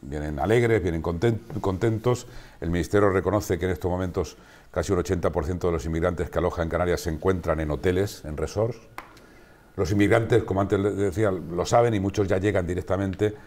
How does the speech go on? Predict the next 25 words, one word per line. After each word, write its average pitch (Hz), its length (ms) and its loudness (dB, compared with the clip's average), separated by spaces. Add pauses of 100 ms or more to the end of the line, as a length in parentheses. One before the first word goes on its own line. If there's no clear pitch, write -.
(200)
reclamando 90 600 0
que 92 100 -2
les 80 160 0
lleven 101 360 2 (360)
a 95 120 0
estos - 360 -4
complejos 78 500 -4
turísticos. 82 600 -4
Es 87 80 0
decir, 85 260 -2
llegan 107 240 0
a 110 60 0
la 110 120 2
carpa, 101 380 -4 (840)
llegan 90 300 0
a 78 60 2
los, 95 240 0
a 87 200 -2
los, 90 360 -2
a - 160 -6
los 78 100 -4
campamentos 92 500 -2
y - 60 -6
dicen, 85 200 -2
"No, 85 120 -4